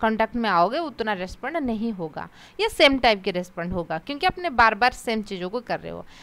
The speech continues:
एसोसिएशन लर्निंग जो होता है, कुछ चीज़ों से स-, जुड़ के हम चीज़ें करते हैं, उसमें क्लासिकल, अ, कंडीशनिंग आ जाएगा, जहाँ पे क्लासिकल चीज़ों को हम करते हैं, नॉर्मल चीज़ों को लेके करते हैं।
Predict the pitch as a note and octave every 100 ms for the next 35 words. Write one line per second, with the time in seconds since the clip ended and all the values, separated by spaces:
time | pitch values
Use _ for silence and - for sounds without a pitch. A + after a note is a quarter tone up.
0 | - - - - F4 F4+ F#4 F4 E4+ D#4+
1 | D4+ B3 A3 A#3 B3 G#3+ G#3 F3+ - E3+
2 | A#3+ C#4 D#4 - A3+ A3+ - - C#4+ C#4
3 | - - F#3+ C4+ D4+ D4 C4 A#3+ A3+ G#3
4 | G#3 F#3+ - F#3 B3 E4 - - - A#3+
5 | - D4+ - A3 F#3+ - C#4 - C#4+ D4+
6 | D4+ - G3+ G3+ G3 - A#3+ B3+ - C#4
7 | C4+ C4 - A3 A3+ A3+ A3+ D#4 G4+ -
8 | - - G3+ G#3 A3 A#3 F#3+ - A#3 A#3+
9 | A#3 G#3 G#3+ A3 G#3 G3+ F#3+ A#3+ D4+ D#4+
10 | C4+ B3 A3+ G#3+ G#3 G#3 F#3+ F#3 F3 D#3+
11 | F#3+ G3+ E4